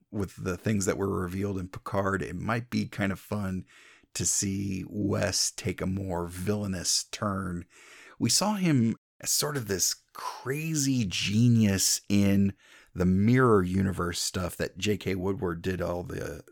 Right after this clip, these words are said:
did all the artwork for. Uh, those stories were beautifully crafted. But yeah, I think seeing him as the Terran Emperor will be pretty awesome.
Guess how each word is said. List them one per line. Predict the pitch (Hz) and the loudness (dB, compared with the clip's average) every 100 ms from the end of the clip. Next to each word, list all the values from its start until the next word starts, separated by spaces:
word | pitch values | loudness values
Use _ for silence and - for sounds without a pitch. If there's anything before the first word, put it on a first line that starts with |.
| 107 | -10
did | 92 92 | -6 -4
all | 87 85 | -2 -4
the | - | -6
artwork | - 98 78 85 - | -4 -4 -4 -12 -14
for. | - 90 87 82 _ - - - _ | -8 -4 -4 -6 _ -20 -20 -20 _
Uh, | - 87 87 87 | -6 -6 -4 -6
those | 90 104 90 | -2 -4 -2
stories | - - 98 95 85 | -6 0 0 0 -2
were | 80 | -8
beautifully | 85 92 104 98 92 87 | -4 0 2 2 -2 -6
crafted. | - 87 85 - 82 82 - _ | -4 -4 -4 -6 -10 -10 -14 _
But | - 87 | -10 -8
yeah, | 90 104 107 87 - - | -2 0 0 -2 -6 -6
I | 95 | -6
think | 92 104 92 _ _ - | -2 -4 -4 _ _ -4
seeing | - 117 110 110 | 0 2 2 0
him | 104 104 | 0 0
as | 90 85 | -2 -6
the | |
Terran | - - 104 98 | -8 -4 -2 -2
Emperor | 80 98 - 90 87 85 _ _ | -2 -4 -4 -4 -4 -8 _ _
will | - 95 104 | -6 -2 0
be | 107 127 | 0 -2
pretty | 123 170 185 - | -2 -6 -6 -6
awesome. | 117 139 - 69 73 | -6 -6 -6 -8 -12